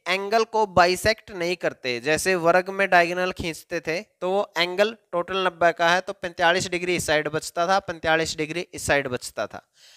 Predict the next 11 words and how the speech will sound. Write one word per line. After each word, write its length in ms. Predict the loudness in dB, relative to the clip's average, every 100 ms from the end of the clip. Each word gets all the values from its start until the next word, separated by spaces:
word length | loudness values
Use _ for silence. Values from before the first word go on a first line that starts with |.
| _ -4
लेकिन 320 | -2 -2 0 4
आयत 320 | 6 4 0
में 160 | -8 -6
ऐसा 380 | -4 -2 -2 -4
नहीं 280 | -6 -8
है। 140 | -16 -20 -20 _ _ _ _ _ _ _ 0
हाँ, 140 | 2
लेंथ 360 | 4 4 2 0
में 200 | 0 2
दोनों 320 | 2 2 4
डायगोनल 420 | 6 6 4 -2